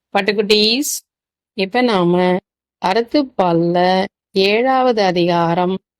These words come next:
மக்கட்பேறுல ஏழாவது பாடலை பார்க்க போறோம். பார்க்கலாமா? "தந்தை மகற்கு ஆற்றும் நன்றி அவையத்து முந்தி இருப்ப செயல்."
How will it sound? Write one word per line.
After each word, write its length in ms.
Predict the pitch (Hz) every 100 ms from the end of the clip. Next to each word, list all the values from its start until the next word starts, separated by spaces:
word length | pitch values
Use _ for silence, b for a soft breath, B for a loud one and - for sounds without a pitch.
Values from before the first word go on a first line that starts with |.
| _ _ 196
மக்கட்பேறுல 1400 | 196 - - 269 269 - 202 180 175 175 180 185 190 196 _ _ _ _ _ _ _ _
ஏழாவது 760 | 190 180 190 208 220 226 233 214
பாடலை 440 | 190 175 180 240 - _ _ _
பார்க்க 320 | 254 247 240
போறோம். 800 | 214 214 202 196 196 196 202 202 - _
பார்க்கலாமா? 600 | - 190 196 202 220 302 254 _ _ _ _ _ _ _ _
"தந்தை 760 | 196 202 254 294 262 196 202 214 _ _ _
மகற்கு 680 | 190 190 233 254 - 302
ஆற்றும் 720 | 220 202 196 214 214 247 277 294
நன்றி 880 | 214 180 190 214 214 190 190 214 -
அவையத்து 1040 | 196 196 233 262 214 180 _ 180 185 190 196 _ _ _
முந்தி 520 | 233 240 247 254 269
இருப்ப 540 | 247 190 190 185 233 294
செயல்." 880 | - - 196 160 180 196 180 160